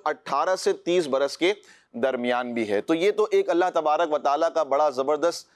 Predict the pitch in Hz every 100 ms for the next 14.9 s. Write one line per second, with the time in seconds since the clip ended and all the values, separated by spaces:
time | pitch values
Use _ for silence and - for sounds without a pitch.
0 | _ - 139 175 160 156 156 151 143 135
1 | 165 165 151 147 - 127 131 151 135 _
2 | _ 127 160 165 147 147 160 156 156 147
3 | 135 135 147 - 127 131 151 143 156 151
4 | - _ 123 151 151 143 135 135 135 _
5 | _ - 175 220 196 175 175 196 175 190
6 | 185 175 170 156 170 165 170 170 _ -
7 | 143 170 190 175 143 139 151 139 131 135
8 | 143 160 151 156 - _ 131 151 170 -
9 | 175 135 127 131 147 143 120 120 135 160
10 | 165 98 - 170 156 - 147 185 175 _
11 | _ 147 147 160 160 139 139 151 156 147
12 | 147 135 131 160 139 135 123 123 120 160
13 | 180 _ _ - 127 131 131 147 170 170
14 | - 147 139 117 131 123 113 110 107